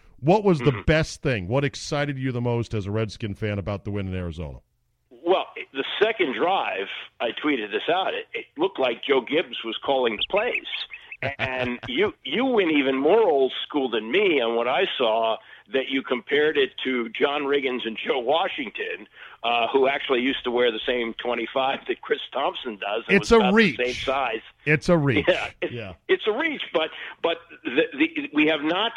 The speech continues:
Speaker 2: seen the Redskins commit to the run like that since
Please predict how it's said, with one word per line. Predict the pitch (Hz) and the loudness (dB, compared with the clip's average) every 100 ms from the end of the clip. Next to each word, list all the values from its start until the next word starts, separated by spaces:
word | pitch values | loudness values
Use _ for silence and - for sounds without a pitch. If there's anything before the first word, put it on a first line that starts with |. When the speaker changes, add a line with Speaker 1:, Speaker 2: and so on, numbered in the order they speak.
| - | -2
Speaker 2:
seen | 202 214 185 151 131 - - | 4 6 6 4 0 -8 -2
the | 131 | 2
Redskins | 143 180 - 175 147 - | 2 2 0 0 0 0
commit | 143 151 185 - | 2 2 2 2
to | |
the | 151 | 0
run | 113 127 175 220 | 2 2 0 0
like | 139 123 113 | 0 0 -2
that | 113 117 131 - _ - | -2 0 -2 -8 _ -2
since | 170 170 | 2 2